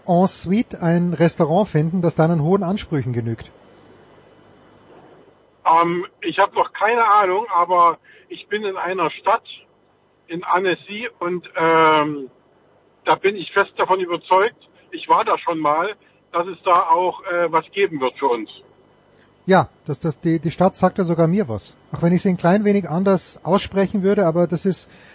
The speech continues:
Speaker 1: das ist besides the point. So, wir nehmen am Mittwoch am Abend auf. Ähm, Sebastian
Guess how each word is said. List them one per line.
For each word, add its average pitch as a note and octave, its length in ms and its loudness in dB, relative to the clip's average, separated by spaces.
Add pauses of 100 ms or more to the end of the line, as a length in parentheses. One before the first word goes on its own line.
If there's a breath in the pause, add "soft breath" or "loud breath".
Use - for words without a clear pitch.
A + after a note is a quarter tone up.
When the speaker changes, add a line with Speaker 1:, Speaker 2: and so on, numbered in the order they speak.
(120)
Speaker 1:
das F3+ 160 2
ist A3 140 0
besides E3+ 540 2
the G3+ 80 0
point. D#3+ 400 0 (360 loud breath)
So, E3+ 300 2
wir F#3 180 4
nehmen G3+ 320 2
am F#3+ 220 2
Mittwoch A#3+ 320 0
am F#3+ 160 0
Abend F#3 320 -2
auf. E3 440 -4
Ähm, F#3+ 600 -2
Sebastian F#3+ 680 0